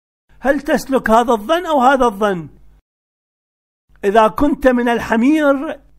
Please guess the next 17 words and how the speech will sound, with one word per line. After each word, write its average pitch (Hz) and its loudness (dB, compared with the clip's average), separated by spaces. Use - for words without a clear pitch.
من 208 -4
البغال، 254 0
من 214 -4
فاقدي 214 0
العقول، 269 0
ممن 220 0
قال 220 2
فيهم 220 0
ابن 208 4
عمر: 214 0
"تنصت 311 0
كأنك 285 -4
حمار، 214 0
كأنك 254 -2
حمار، 190 0
كأنك 277 -4
حمار" 202 0